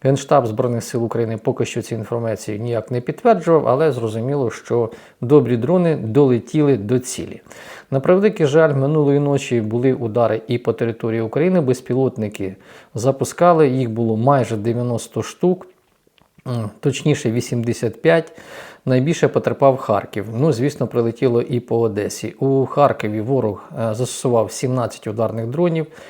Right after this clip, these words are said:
по двох районах міста. Були прямі влучання в багатоповерхові будинки, приватні оселі, дитячі майданчики. Пошкоджено тролейбуси, контактну мережу,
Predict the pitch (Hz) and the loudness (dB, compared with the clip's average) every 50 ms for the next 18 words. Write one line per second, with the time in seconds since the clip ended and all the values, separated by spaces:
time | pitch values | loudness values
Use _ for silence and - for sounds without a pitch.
0 | - - _ _ - 135 123 113 110 127 131 123 - - 113 117 113 110 107 110 | -20 -20 _ _ 0 0 0 2 2 2 2 2 2 2 0 0 0 0 -2 -4
1 | 110 110 - - 147 165 170 - - - - 123 113 - - - - - _ - | -4 -6 -4 -2 -2 -2 -2 -2 -2 0 0 0 -2 -4 -12 -20 -20 -20 _ -6
2 | 123 117 143 147 143 127 135 127 117 117 117 117 113 113 113 - - 131 117 113 | -2 0 2 4 4 2 2 0 -4 -4 -4 -4 -4 -4 -6 -4 -2 -2 -2 -2
3 | 110 107 104 104 104 117 113 120 117 - 120 107 - 113 110 113 110 - - 113 | -2 -6 -6 -6 -4 -2 -2 -2 -2 -2 -4 -6 -6 -6 -6 -6 -6 -6 -6 -6
4 | 110 107 110 123 127 139 170 170 151 - 135 113 - 113 107 110 110 104 - 107 | -4 -4 -4 -4 -2 -2 -2 -2 -2 -2 -2 -2 -2 -2 -2 -2 -2 -2 -4 -6
5 | 107 104 - - 151 151 135 117 104 104 110 - - 120 110 107 - - 101 101 | -8 -8 -4 -2 0 0 0 -2 -4 -4 -6 -4 -2 -2 -2 -2 -4 -8 -8 -8
6 | 107 113 135 147 151 156 143 - 127 120 - 110 107 107 110 - 123 - - - | -6 -4 -2 0 0 0 -2 -4 -6 -6 -4 -4 -4 -4 -4 -6 -6 -6 -4 -2
7 | 139 123 110 - 107 104 101 98 - 117 123 131 147 151 143 139 135 123 - - | -2 -2 0 -2 -6 -8 -8 -6 -4 -2 0 2 2 2 2 2 -2 -4 -2 -4
8 | 123 - - 113 107 - 120 107 - - 110 104 104 110 117 120 120 131 147 151 | -4 -4 -4 -6 -4 -2 -2 -2 -2 -4 -8 -8 -6 -4 -4 -2 0 0 0 0
9 | 147 | -2